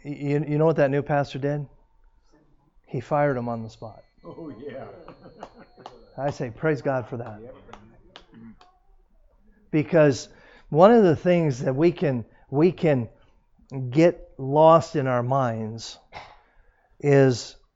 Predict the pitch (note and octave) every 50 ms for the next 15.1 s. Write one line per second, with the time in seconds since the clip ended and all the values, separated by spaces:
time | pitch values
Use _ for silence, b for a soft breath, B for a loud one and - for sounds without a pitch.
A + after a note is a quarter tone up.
0 | _ _ _ _ - - C#3+ E3+ F#3+ F#3 - G3 E3 D3+ C#3 D3+ D#3 D#3+ D#3+ D#3
1 | C#3+ C3 A2+ C3 C3+ C#3 C#3 C3 B2+ C3+ D3+ E3+ F3+ D#3 - - C#3+ D3+ D#3 D#3+
2 | C#3+ - D3+ B2+ C3 C3+ A#2+ - C#3 C3 D3+ - - B2+ A#2+ A#2 A2 - - -
3 | - _ _ _ _ _ _ _ _ _ _ _ _ _ - C#3 C3+ C#3+ C#3+ C#3+
4 | D3+ - - D3+ D3 D3+ - D#3 D3 C#3 B2+ B2 b b b b D3 D3 C#3+ C3+
5 | B2 - - F#3 G3 F#3+ - G3+ F3 C3+ A#2+ - - F#3 F3+ E3 D#3 C#3+ C3 -
6 | E3+ E3 E3 C#3+ C#3+ C3+ C3+ C3 C#3 C#3+ D3 D3+ C#3+ - - - C#3 C3 B2 A#2+
7 | - _ _ _ _ _ - - - _ _ _ _ _ _ _ - - D#3+ D3+
8 | C#3+ C3 A#2 - _ - - - D3+ C3+ B2+ B2 - E3+ F3 D3+ C3 A#2+ A#2+ -
9 | - b b b b b b b b b C#3+ B2+ C#3+ C#3+ C3+ C3 D#3 D3+ D3+ D3
10 | C#3+ C#3 C#3 C3+ A#2+ A#2 A#2+ D3 D3+ D#3+ D#3 C#3+ C3 - A2+ - - - _ b
11 | b b b b b b - B2+ C#3+ C#3 C3+ C3+ C3 C3 B2+ B2+ B2 A#2+ C3 C#3
12 | C#3 C#3 C3+ B2+ - - - - D#3 C3+ C3 B2+ B2 B2+ C3 C3 C3 B2 B2 B2
13 | A#2 A#2+ A#2+ A#2 A2+ A2 G#2 G#2 - - _ _ _ _ _ _ _ _ _ _
14 | _ _ _ _ _ b b b b b b b D3+ E3 E3+ D#3+ D#3+ D3+ C3+ A#2
15 | -